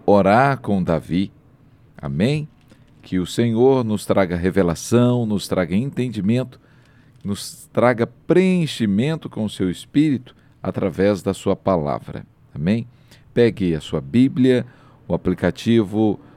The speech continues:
no seu celular ou sua Bíblia de papel, para começarmos a leitura e meditarmos nas palavras de Davi, mas que são palavras inspiradas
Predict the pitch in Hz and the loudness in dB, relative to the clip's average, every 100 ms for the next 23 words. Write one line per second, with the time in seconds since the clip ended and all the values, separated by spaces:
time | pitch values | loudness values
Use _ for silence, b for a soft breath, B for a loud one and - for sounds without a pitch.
0 | B 92 - 95 90 127 135 127 113 131 | B -8 -2 0 2 2 4 6 4 2
1 | 127 120 104 - 95 73 90 78 85 - | 2 2 2 2 2 2 0 2 -2 -2
2 | - 151 - 139 165 _ b b b b | 0 0 2 2 0 _ b b b b
3 | b b b b _ - 110 - 156 170 | b b b b _ -2 -2 2 0 2
4 | 131 - 123 120 113 107 85 131 170 143 | 0 2 4 4 2 -4 0 2 0 0
5 | 127 143 151 139 - _ _ - 131 151 | 4 4 4 2 -2 _ _ -4 -2 -2
6 | 123 127 101 104 95 95 - - _ _ | -6 0 2 2 -2 -6 -10 -20 _ _
7 | - 92 90 101 85 78 82 78 87 78 | -10 -6 -4 -2 0 0 -2 -2 -4 -4
8 | - _ _ _ _ - 123 143 87 95 | -12 _ _ _ _ -4 2 4 4 2
9 | 156 117 - _ - 123 127 127 139 143 | 2 0 -6 _ -4 -4 -4 -6 -4 -4
10 | - 120 120 120 117 113 160 - 160 107 | -2 2 2 2 -2 -2 -6 0 2 4
11 | 98 110 101 104 - | 6 4 2 -4 -6